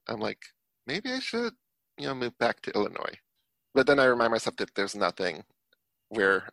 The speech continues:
I would probably move to other than my boyfriend and other partners. So I'm like, I'd go nuts. Nothing but corn and soy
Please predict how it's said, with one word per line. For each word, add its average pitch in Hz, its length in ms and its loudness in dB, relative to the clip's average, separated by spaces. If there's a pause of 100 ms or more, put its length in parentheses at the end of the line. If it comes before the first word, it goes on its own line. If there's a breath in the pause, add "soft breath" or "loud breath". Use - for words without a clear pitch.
I 101 80 2
would 101 120 0
probably 95 400 -2 (340)
move 110 220 -2
to 90 180 0
other 98 180 4
than 101 200 0
my 92 120 -2
boyfriend 92 460 -4
and 95 200 -6
other 98 220 -4
partners. 95 460 -8
So - 100 -12
I'm 104 80 -12
like, - 100 -10 (1080 loud breath)
I'd 98 140 -2
go 98 100 -2
nuts. - 500 -14 (580)
Nothing 117 240 -4
but 117 160 0
corn 101 600 -2 (300)
and 101 100 -14
soy 90 380 -6